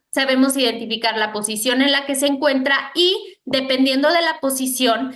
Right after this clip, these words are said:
saber cuál es la categoría que representa. Sin embargo, podemos encontrar palabras agudas que lleven o no lleven tilde, palabras graves con o sin tilde. ¿Cómo sabemos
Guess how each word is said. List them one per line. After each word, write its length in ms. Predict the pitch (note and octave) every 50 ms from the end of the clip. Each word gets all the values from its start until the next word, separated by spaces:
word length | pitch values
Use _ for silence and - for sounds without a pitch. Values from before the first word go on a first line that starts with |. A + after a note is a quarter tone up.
| - _ _
saber 480 | - - C4 B3 A#3+ B3 B3 C4 C4 -
cuál 220 | D4 C#4 B3 B3
es 120 | C4 C4+
la 140 | C4 B3+ A#3
categoría 640 | - G#3 F#3 - G3 F#3+ F#3 G3 F#3+ G3 E3+ F3 F3
que 120 | - G#3
representa. 880 | G3+ G3+ G#3 G3+ - G#3 G#3 G#3+ G#3+ - B3 A#3 A3 A3+ - - - - _ _
Sin 300 | _ - - - F4+ G#4+ A4 A#4 A4+
embargo, 440 | A4 F#4+ D#4+ C#4 C4+ B3+ C#4 C4+ C4+
podemos 360 | C4+ C4 C4+ C#4 C#4+ F4 F4
encontrar 560 | F4 E4 C#4+ C#4 A#3+ B3 B3 A#3 A#3+ B3 B3
palabras 480 | - B3 A#3 A#3+ A#3 A#3 A#3 C4 C#4 C#4
agudas 560 | B3+ A#3+ A3 A#3+ A#3+ A3+ A3+ A3+ C#4 C#4 - - - - _ _ _ -
que 180 | C4 B3+ B3+
lleven 680 | B3+ D4 D#4+ F4 F4 E4 C4+ B3 B3 C4 D4 C#4+ - -
o 140 | - A3 A#3
no 160 | A#3 A#3 A3+
lleven 440 | A3+ A3 A3+ G#3+ G3+ G3+ F#3+ G3+ G3
tilde, 480 | - D4+ E4 E4 C#4+ A#3 A3+ A3+ A3+ A3+
palabras 460 | - G#3+ G3+ G#3 G#3 G3+ G#3 G#3 G3
graves 480 | G#3 A3+ A#3 B3 A#3+ A#3 A3+ A3 A3+ A#3
con 400 | - - B3 A#3 A#3+ B3 B3+ B3+
o 140 | - A3 G#3+
sin 320 | G#3+ - B3 A#3+ A#3+ A#3+
tilde. 560 | - - D4 D4 C4+ B3+ G3+ D3+ - - - _ _ _ _
¿Cómo 180 | - G4 G#4+ A4+ B4 B4+ A#4+ A#4+
sabemos 360 | G#4 F4 D#4+ D4 D#4+ E4 E4